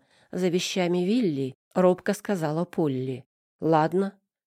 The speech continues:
но проследи, чтобы вас видело как можно меньше людей. И не мешало бы спросить у самого герцога де Реаля,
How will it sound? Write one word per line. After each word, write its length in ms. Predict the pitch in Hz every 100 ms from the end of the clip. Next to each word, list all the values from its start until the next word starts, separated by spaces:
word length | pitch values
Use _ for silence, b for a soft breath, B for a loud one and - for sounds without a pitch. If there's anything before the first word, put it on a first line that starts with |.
| _
но 100 | 190
проследи, 580 | 190 202 - 202 214 254
чтобы 320 | - 165 156
вас 220 | 160 175 190
видело 400 | 220 156 143 147
как 240 | 160 -
можно 320 | 160 143 143
меньше 500 | 135 151 196 - 151
людей. 480 | 127 127 135 123 120 _ _ _ -
И 80 |
не 140 | 202 190
мешало 480 | 196 - 220 220 160
бы 120 | 143
спросить 520 | - 160 156 190 -
у 40 |
самого 420 | 170 196 202 208 214
герцога 520 | 208 202 - 185 196
де 120 | 214
Реаля, 480 | 233 165 131 131